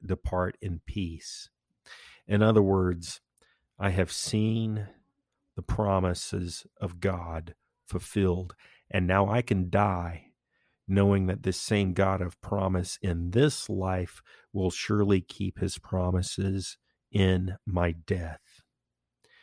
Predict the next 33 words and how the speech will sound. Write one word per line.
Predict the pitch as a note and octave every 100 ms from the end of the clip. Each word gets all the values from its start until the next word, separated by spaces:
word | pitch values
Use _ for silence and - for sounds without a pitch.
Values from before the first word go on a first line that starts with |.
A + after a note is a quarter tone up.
| _ _ _ -
And | F#2+
friends, | B2 A#2 F#2
this | A2 A2+ G#2+
really | A2 G#2+ A2
is | A2 G2+ -
at | G#2 G2
the | -
heart | F2+ - G#2+ F#2 - _ _ _ _ -
of | -
Christianity, | - F#2+ - F#2 G2+ F#2 - F#2 D#2 - _ _ _ _ _ _
that | G2 F#2+
our | F2+
God | G2 G#2 G2 F2 F2 - _ _
is | F#2
a | F2+
God | F#2 F2+
of | -
promise. | - G#2 F#2+ F2 E2+ - - - _ _ _ _ _ _ _ -
And | G2+
he's | F#2 G2+
a | F2+
God | G2 F#2+
of | F2+
promise | - G#2 F#2+ F#2 -
not | G2 F#2+
only | G2+ G2+ F#2+
in | - G#2 F#2+ F#2
this | G2 F2+ -
life, | G#2 G#2+ F#2+ E2+ - - _ _ _ _ -
but | F2 G2 G2 _ _ _
in | - G2+ G2
our | - F#2 F2+
physical | - G#2 F#2 F#2 F#2 E2+